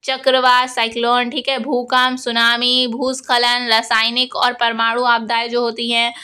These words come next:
ठीक है, और आपदाओं के दौरान क्या करना चाहिए और क्या नहीं करना चाहिए, उनके बारे में हमें यूनिट एट में पढ़ना है, ठीक है। तो ये हमारा ज्योग्राफी का सिलेबस था, किसका, बीए थर्ड सेमेस्टर का और यूपी स्टेट यूनिवर्सिटीज़ के लिए, ठीक है। और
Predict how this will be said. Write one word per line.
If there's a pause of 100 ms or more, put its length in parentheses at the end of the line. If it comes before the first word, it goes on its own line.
(220)
ठीक
है,
और
आपदाओं
के
दौरान
क्या
करना
चाहिए
और
क्या
नहीं
करना
चाहिए,
उनके
बारे
में
हमें
यूनिट
एट
में (540)
पढ़ना
है, (380)
ठीक
है। (280)
तो
ये
हमारा
ज्योग्राफी
का
सिलेबस
था,
किसका,
बीए
थर्ड
सेमेस्टर
का
और
यूपी
स्टेट
यूनिवर्सिटीज़
के
लिए, (440)
ठीक
है। (200)
और